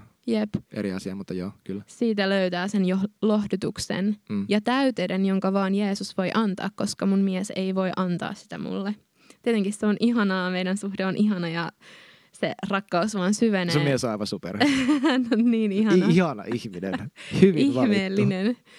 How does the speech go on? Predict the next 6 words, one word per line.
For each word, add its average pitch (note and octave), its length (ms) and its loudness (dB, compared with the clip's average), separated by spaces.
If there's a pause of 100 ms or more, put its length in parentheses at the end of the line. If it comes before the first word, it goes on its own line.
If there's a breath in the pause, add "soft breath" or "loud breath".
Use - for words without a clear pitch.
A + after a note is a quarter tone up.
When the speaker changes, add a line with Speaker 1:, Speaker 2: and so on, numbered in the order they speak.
(440 loud breath)
Speaker 1:
Ää, F#3+ 440 -2 (300)
mut G3+ 140 2
sen G#3+ 280 0
kuuluu G3+ 360 0
käydä F#3 400 -4 (360)
sen G3+ 320 0